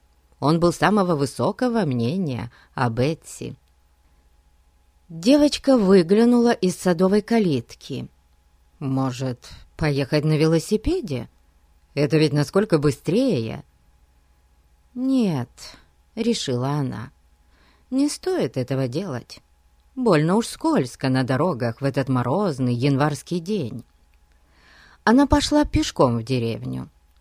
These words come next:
и потратила довольно много денег на громадные мятные леденцы «Бычий глаз».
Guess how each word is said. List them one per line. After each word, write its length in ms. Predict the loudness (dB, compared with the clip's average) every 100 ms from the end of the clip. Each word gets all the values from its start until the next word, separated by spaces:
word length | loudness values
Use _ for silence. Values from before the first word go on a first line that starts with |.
| _ _ _ _
и 140 | -4 0
потратила 760 | 0 0 0 0 -2 0 0
довольно 560 | 2 2 4 2 2 2
много 600 | 2 2 0 -2 0 -2
денег 640 | -2 -2 -2 -2 -4 -8 -16 -20 -14 0
на 180 | 2
громадные 880 | 2 2 2 2 2 -2 -2 0 0
мятные 480 | 2 0 -2 -4 -4
леденцы 680 | -2 -4 -4 -4 -4 -2 -2
«Бычий 500 | -2 -2 -2 -4 -4
глаз». 640 | -2 -2 -2 -4 -8 -20